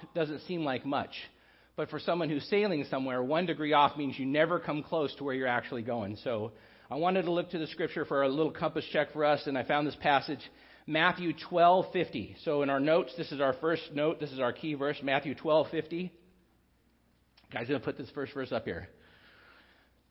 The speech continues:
I like the word whosoever and therefore whenever they lead off with. So whosoever, this is anyone who shall do the will of my Father which is in heaven, the same is my brother and sister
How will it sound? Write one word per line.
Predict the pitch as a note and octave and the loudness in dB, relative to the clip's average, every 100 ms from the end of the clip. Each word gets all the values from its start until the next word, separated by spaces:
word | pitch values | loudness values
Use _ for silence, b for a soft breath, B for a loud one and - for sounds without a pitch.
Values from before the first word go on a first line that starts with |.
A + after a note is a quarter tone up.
| _ _ _ b b b b - | _ _ _ b b b b 6
I | |
like | D3+ E3 | 6 6
the | F3+ | 4
word | D#3 | 2
whosoever | F3+ F3+ - F3 F3+ E3+ E3+ | 2 -2 -2 2 4 4 2
and | C#3 | 2
therefore | C#3+ D#3 D3 E3+ D3 | 4 4 4 2 2
whenever | B2 C#3+ D3 | 2 2 0
they | C#3 C#3 | 2 2
lead | C#3+ C#3+ | 2 4
off | C#3 A#2 | 4 2
with. | A2 F#2+ - | -2 -10 -8
So | A2+ G#2 | -6 -4
whosoever, | C3+ F#3 - E3+ D3+ B2 - | -4 -4 -2 4 4 4 -2
this | C#3 - | -4 -6
is | C3 - | -12 -4
anyone | D#3+ G#3 G3 F#3+ F#3 | -2 0 0 2 0
who | D3 D3 | -2 -4
shall | D3 - G#3 G3+ G3 | -2 4 10 12 10
do | D#3+ F#3+ | 6 0
the | F3+ | 2
will | D3+ D3 F#3 G3+ | 2 4 6 6
of | F#3 | 6
my | F3+ | 4
Father | D#3 E3+ E3+ F3+ F3+ F3+ B B | 4 4 4 4 2 -2 B B
which | - D3 F3+ | -8 -4 0
is | G3 | 0
in | G3 | 0
heaven, | E3+ E3+ F3+ F3+ F#3 E3 B B B | 2 4 6 4 2 -4 B B B
the | - - | -8 -2
same | G3+ G#3 A#3 | 2 2 2
is | A3 | 0
my | G3+ G3+ | 4 4
brother | F3+ F3 F3 F3 | 8 8 8 2
and | - D#3 D3+ | 2 -2 -2
sister | - F3 - F3+ | -4 -4 -4 -4